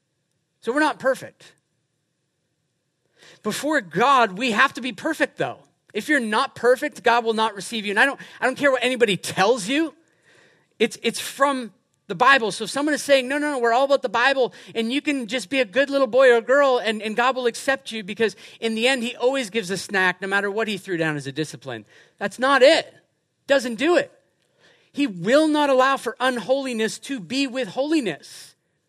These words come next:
Won't happen. But here's the good news, is that Jesus lived a perfect life for us. Went to the cross, which we're going to celebrate this morning and in a few weeks specifically, celebrate the fact that Jesus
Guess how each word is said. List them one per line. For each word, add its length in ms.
Won't 220
happen. 440
But 120
here's 220
the 80
good 300
news, 240
is 100
that 180
Jesus 480
lived 180
a 60
perfect 460
life 220
for 380
us. 340
Went 180
to 80
the 100
cross, 540
which 200
we're 100
going 360
to 340
celebrate 1160
this 200
morning 440
and 360
in 180
a 40
few 240
weeks 220
specifically, 800
celebrate 500
the 80
fact 280
that 100
Jesus 400